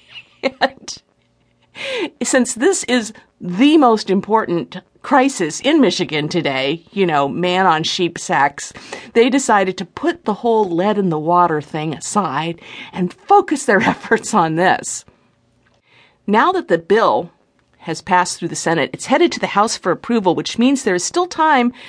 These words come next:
to maybe tweak the wording and keep mankind out of it entirely. But G O P Senator Rick Jones says an attempt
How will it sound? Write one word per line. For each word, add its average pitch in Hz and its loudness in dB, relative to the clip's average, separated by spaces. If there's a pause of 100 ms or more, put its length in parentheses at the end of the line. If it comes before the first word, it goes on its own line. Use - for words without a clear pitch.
(180)
to 220 -2
maybe 208 0
tweak - -2
the 226 2
wording 220 0
and 190 -4
keep 262 -4
mankind 226 0
out 156 0
of 165 -2
it 180 0
entirely. 151 -4 (640)
But - 2
G 240 0
O 285 4
P 285 -4
Senator 233 0
Rick 202 -4
Jones 175 0
says 180 0
an 156 -4
attempt 277 -2